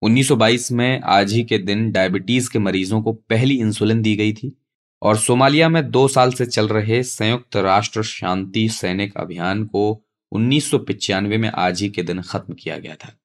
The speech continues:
भारत और इंडोनेशिया के बीच दो हज़ार एक में आज ही के दिन पहली बार रक्षा समझौता हुआ था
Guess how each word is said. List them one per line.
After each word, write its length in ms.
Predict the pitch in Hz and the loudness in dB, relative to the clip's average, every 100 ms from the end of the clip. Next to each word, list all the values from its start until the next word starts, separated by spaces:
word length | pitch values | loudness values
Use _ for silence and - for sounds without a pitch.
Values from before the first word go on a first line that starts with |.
| _ _ _ - | _ _ _ -4
भारत 300 | 92 120 139 - | 2 2 2 0
और 140 | 104 | 0
इंडोनेशिया 580 | 107 113 107 101 120 113 | 2 4 4 2 2 0
के 100 | 107 | 0
बीच 360 | 90 104 101 | 0 -2 -2
दो 100 | 90 | -2
हज़ार 340 | 90 90 98 95 90 | -2 0 0 0 0
एक 240 | 101 98 | -2 -2
में 240 | 104 104 - | -4 -4 -2
आज 240 | 82 95 107 | 0 0 0
ही 80 | |
के 120 | 110 104 | 0 0
दिन 180 | 98 | 0
पहली 320 | 95 85 87 98 | -2 -2 -2 2
बार 280 | 95 85 | 2 0
रक्षा 240 | 82 - 92 | -4 -6 -8
समझौता 420 | - 80 85 101 | -8 -8 -4 -4
हुआ 220 | 101 98 | -2 -4
था 200 | 98 101 | -6 -16